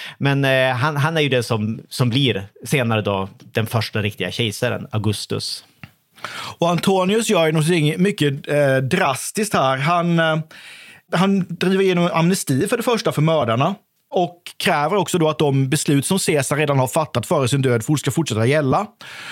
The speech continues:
Speaker 2: Och han vill också då att Caesars testamente ska offentliggöras och att den mördade Caesar ska få en offentlig begravning. Och det här kommer ju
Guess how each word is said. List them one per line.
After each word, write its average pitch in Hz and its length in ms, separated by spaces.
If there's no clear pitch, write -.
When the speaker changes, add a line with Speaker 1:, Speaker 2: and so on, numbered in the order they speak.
Speaker 2:
Och 160 80
han 180 120
vill 170 240
också - 240
då 160 120
att 151 180
Caesars 143 480
testamente 143 760
ska - 140
offentliggöras 131 880
och 175 320
att 139 260
den 143 200
mördade 143 420
Caesar 127 320
ska - 200
få 117 260
en 113 120
offentlig 113 840
begravning. 170 840
Och - 160
det 170 60
här 208 160
kommer 202 380
ju 156 200